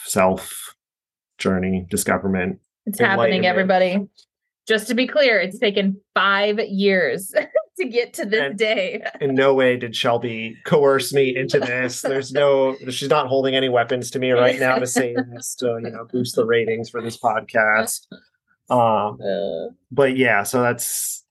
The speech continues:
Speaker 1: yeah, I've never had one. I've never thought I had a need for it, but I mean, seeing the success Shelby's had in her business and professional or personally,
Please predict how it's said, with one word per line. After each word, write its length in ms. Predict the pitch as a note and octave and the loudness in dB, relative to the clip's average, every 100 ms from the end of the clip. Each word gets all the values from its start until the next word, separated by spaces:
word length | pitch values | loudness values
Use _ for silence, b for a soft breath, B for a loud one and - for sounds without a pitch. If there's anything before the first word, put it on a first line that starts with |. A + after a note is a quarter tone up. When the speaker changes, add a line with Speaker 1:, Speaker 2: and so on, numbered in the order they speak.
| _ C#3 | _ 0
Speaker 1:
yeah, 180 | C3+ | 2
I've 100 | A#2+ | 2
never 200 | C#3 D3 | 2 2
had 160 | C#3 C#3 | 2 2
one. 220 | C#3 C#3 | 2 2
I've 100 | C3 | 0
never 140 | C3 B2 | -2 -2
thought 200 | B2+ B2 | -2 0
I 60 | |
had 120 | B2 | -2
a 40 | B2 | -2
need 220 | A#2 B2 | -4 -4
for 180 | C3+ C3 | 0 2
it, 120 | B2+ B2+ | 2 2
but 120 | A2+ G#2 G#2 _ _ | 2 2 0 _ _
I 40 | B2 | -6
mean, 240 | G#2+ G#2+ | -6 -4
seeing 720 | - C3 B2+ A#2 A2 A2+ A2 - - _ _ _ _ - | -2 2 4 2 0 -4 -10 -16 -20 _ _ _ _ -2
the 100 | C3 | 0
success 400 | C3 C3+ B2 A#2 | 0 2 2 2
Shelby's 380 | C3 A#2+ A#2 | 0 0 -2
had 260 | B2 A2+ A2 | 0 0 0
in 120 | A2+ | -2
her 100 | A#2 | -2
business 440 | A2+ G#2+ A#2+ A2+ A#2 | 0 0 -2 -4 -4
and 140 | A2+ | -6
professional 560 | A#2 A2+ G#2+ - A#2 - | -4 -2 -2 -4 -8 -6
or 160 | A2 G#2 | -4 0
personally, 840 | C#3 C#3 C3 B2+ B2 A#2+ A2+ A2 | 4 2 4 2 4 2 2 -2